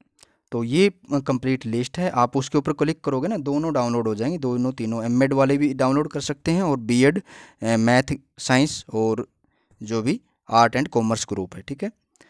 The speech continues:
तो यहाँ पे आपको अपना एप्लीकेशन नंबर, आपका मेरिट रैंक, आपका नेम, फादर नेम, कैटेगरी आपकी और date of birth और allotted आपकी कैटेगरी।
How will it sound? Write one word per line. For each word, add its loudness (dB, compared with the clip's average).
तो -6
यहाँ 0
पे 2
आपको 4
अपना 2
एप्लीकेशन -4
नंबर, 0
आपका -8
मेरिट -4
रैंक, -2
आपका -6
नेम, -2
फादर -4
नेम, -2
कैटेगरी -4
आपकी -4
और -2
date -2
of 0
birth 0
और -6
allotted 0
आपकी -2
कैटेगरी। -6